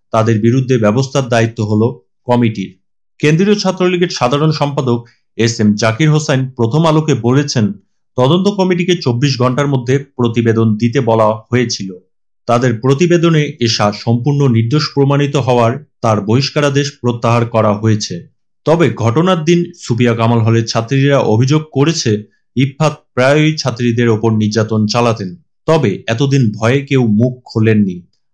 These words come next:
আন্দোলনে যোগ দেওয়ায় এদিন রাতে বেশ কয়েকজনকে কক্ষে ডেকে চড় থাপ্পড় দেন এশা। রাতে ছাত্রীদের চিৎকার শুনে সেখানে যান উদ্ভিদ বিজ্ঞান বিভাগের চতুর্থ বর্ষের ছাত্রী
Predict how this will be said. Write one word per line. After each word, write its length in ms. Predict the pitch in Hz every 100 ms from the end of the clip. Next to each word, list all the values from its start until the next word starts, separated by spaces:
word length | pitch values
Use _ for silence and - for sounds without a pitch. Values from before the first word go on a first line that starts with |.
| _
আন্দোলনে 440 | 113 156 190 190
যোগ 300 | 165 151 143
দেওয়ায় 460 | 131 135 127 110 113 _ -
এদিন 300 | 139 151 170
রাতে 300 | 147 139 117
বেশ 380 | 95 110 120 -
কয়েকজনকে 640 | 127 139 143 156 151 139 143 -
কক্ষে 300 | 120 120 131
ডেকে 260 | 123 123
চড় 240 | 107 117 110
থাপ্পড় 340 | - 117 - 110 104
দেন 260 | 104 101 - _ -
এশা। 360 | 110 - 85 - _ _ _
রাতে 300 | 113 156 180
ছাত্রীদের 580 | - 143 139 170 165 165
চিৎকার 340 | - 117 -
শুনে 420 | 151 156 139 127 - _ -
সেখানে 420 | - 117 113 110
যান 300 | 110 107 104
উদ্ভিদ 400 | 120 120 165 143
বিজ্ঞান 320 | 143 143 147
বিভাগের 400 | 127 123 123 120
চতুর্থ 400 | 120 113 156 151
বর্ষের 420 | 156 135 - 123
ছাত্রী 500 | 113 117 113 107 107